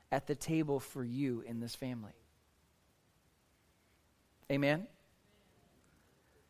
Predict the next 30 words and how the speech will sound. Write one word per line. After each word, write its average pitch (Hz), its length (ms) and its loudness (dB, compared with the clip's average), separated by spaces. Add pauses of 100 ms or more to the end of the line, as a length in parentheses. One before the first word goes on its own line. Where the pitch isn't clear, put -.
(320)
You 165 120 4
get 190 140 8
your 170 140 8
place 190 340 8
at 180 80 -2
the - 120 -6
table 160 400 8
in 175 200 6
the 190 80 8
family 139 640 2 (640)
because 160 800 2 (240)
you're 120 160 -2
loved 135 580 0 (300)
by 104 220 -6
Jesus 110 320 -8
Christ. - 500 -12 (1900)
See, 156 180 4
if 139 120 6
Matthew, 160 420 6
the 139 140 4
lowest 156 360 10
of 143 120 2
the 131 80 4
low, 151 280 10
had 143 180 6
a 131 60 2
place 139 340 4
in 135 140 0
Jesus' 131 380 0
family, 147 540 2